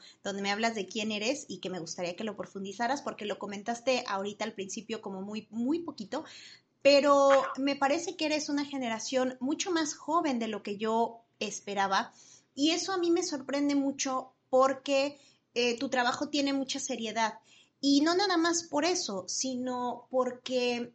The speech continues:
el hecho de que tú vengas de una educación que no es precisamente una formación en medios, o sea, es decir, tú no estudiaste comunicación, ni estudiaste algo afín, tu carrera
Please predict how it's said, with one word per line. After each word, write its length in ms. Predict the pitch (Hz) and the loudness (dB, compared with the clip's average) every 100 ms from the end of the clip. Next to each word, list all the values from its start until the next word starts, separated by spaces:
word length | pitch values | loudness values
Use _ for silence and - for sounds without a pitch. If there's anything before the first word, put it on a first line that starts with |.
| _ _ - | _ _ -4
el 280 | 247 254 269 | -2 0 0
hecho 300 | 294 339 349 | 0 -4 -4
de 160 | 294 | -4
que 120 | 269 | -6
tú 200 | 254 285 | -6 -6
vengas 640 | 262 277 277 262 262 - - - _ | 0 0 2 0 0 -2 -12 -20 _
de 140 | 226 262 | 2 4
una 220 | 277 302 | 4 0
educación 720 | 302 285 240 - 262 254 254 | 0 -4 -4 -6 -4 -4 -6
que 100 | - | -6
no 140 | 254 285 | -4 -4
es 120 | 294 | -6
precisamente 880 | 294 269 294 285 285 269 262 262 262 | -6 -6 -4 -4 -4 -4 -4 -2 -4
una 180 | 254 247 | -2 -4
formación 640 | 269 233 220 214 247 233 | -4 -6 -6 -4 -4 -2
en 160 | 233 226 | -2 0
medios, 460 | 226 226 226 254 | -2 -4 -6 -6
o 40 | 196 | -10
sea, 140 | 208 | -10
es 60 | 196 | -10
decir, 240 | 233 220 | -10 -10
tú 100 | 240 | -8
no 80 | 233 | -8
estudiaste 560 | 226 - 208 202 196 208 | -8 -8 -6 -6 -8 -12
comunicación, 840 | 185 185 196 220 254 349 339 330 - - - | -10 -10 -8 -8 -4 0 0 0 -4 -18 -8
ni 120 | 247 254 | -2 -2
estudiaste 680 | 247 262 254 254 254 254 | -2 -2 -2 -2 -2 -2
algo 240 | 240 233 240 | 0 -2 -4
afín, 320 | 240 285 294 | 2 2 2
tu 120 | 262 | -2
carrera 500 | 233 226 240 254 262 | -4 -4 -2 0 0